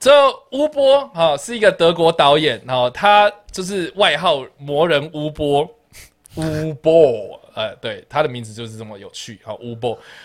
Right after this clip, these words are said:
因为他的故事呢，呃，他所指导的电影几乎都是电玩改编的电影。哦，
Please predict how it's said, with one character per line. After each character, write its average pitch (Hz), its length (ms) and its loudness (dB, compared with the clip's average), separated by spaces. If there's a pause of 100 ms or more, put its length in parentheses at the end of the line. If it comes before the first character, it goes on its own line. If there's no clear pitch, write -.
(160)
因 165 100 -4
为 214 80 -2
他 226 140 2
的 214 100 2
故 185 280 -6
事 165 360 -12
呢， 123 340 -2 (240)
呃， 135 140 0
他 226 200 0
所 165 280 -8
指 - 180 -16
导 160 160 4
的 170 60 -4
电 175 180 -2
影 117 60 -8
几 147 200 -10
乎 147 120 -8
都 143 160 -2
是 143 340 -10 (420)
电 220 160 0
玩 139 200 -4
改 123 160 -2
编 127 200 -6
的 110 280 -8 (460)
电 143 120 -6
影。 101 120 -14 (560)
哦， 113 180 -8